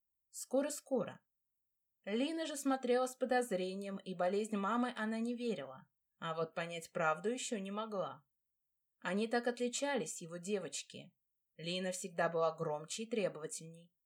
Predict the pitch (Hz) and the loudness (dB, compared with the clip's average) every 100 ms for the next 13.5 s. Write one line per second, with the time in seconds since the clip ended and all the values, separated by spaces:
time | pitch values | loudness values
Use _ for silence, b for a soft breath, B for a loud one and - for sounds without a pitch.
0 | _ 185 180 220 - 185 214 220 208 214 | _ -4 -4 -4 2 4 4 2 -2 0
1 | 214 196 220 226 226 202 196 196 202 208 | 0 2 0 0 -2 -2 -2 -2 2 2
2 | 196 - 175 - 208 240 185 156 - _ | 0 -4 -6 0 0 0 -4 -8 -10 _
3 | - 175 180 196 214 269 269 254 247 247 | -2 2 4 4 4 4 2 -2 2 2
4 | 233 240 240 240 - 240 254 269 170 156 | 4 4 4 2 0 0 4 2 2 -4
5 | 160 170 170 170 160 165 160 156 196 226 | -8 -4 -2 0 0 2 2 4 2 2
6 | 247 240 240 247 240 151 - - - _ | -2 0 4 4 4 0 -4 -10 -14 _
7 | _ _ _ _ _ _ _ _ _ _ | _ _ _ _ _ _ _ _ _ _
8 | _ _ _ _ _ 208 226 277 349 349 | _ _ _ _ _ -2 2 2 2 -2
9 | 294 285 302 254 277 277 277 269 226 185 | -2 0 0 4 4 4 2 2 2 2
10 | 165 175 175 175 165 156 151 156 _ _ | -2 -6 -8 -6 -6 -4 -4 -8 _ _
11 | - 185 180 269 - - 165 170 190 196 | 2 2 4 -2 -2 -4 0 2 2 2
12 | 262 285 269 254 226 226 226 226 233 214 | 0 4 4 4 0 0 0 2 2 4
13 | 180 160 - 160 160 | 2 2 -6 -10 -10